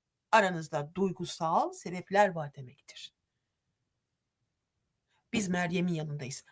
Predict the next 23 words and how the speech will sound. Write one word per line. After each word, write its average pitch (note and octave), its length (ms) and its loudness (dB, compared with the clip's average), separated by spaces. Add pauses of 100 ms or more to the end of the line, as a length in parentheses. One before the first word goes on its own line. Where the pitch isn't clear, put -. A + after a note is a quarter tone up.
(140)
Meryem, B3 760 12
Nehir, B3+ 420 8
Bulut'a B3 800 12 (340)
bu F4 200 10
iğrençliği D#4 720 12
yapan C4 460 12 (300)
iddiaya C4 560 12
göre A#3+ 260 12 (180)
abinin B3+ 840 12
peşindeyiz. A3 1000 4 (680)
Siz G4 300 12
her E4+ 180 12
ne F#4+ 60 6
kadar C#4+ 280 8
kulaklarınızı B3+ 600 6
tıkasanız C4 540 4
da, E3 200 10 (180)
gözlerini A3+ 480 8
kapatsanız G#3 600 -2
da D4+ 80 12 (380)
bizim B3 240 0
gözümüzü A3+ 340 2
kapatamazsınız. C4 840 10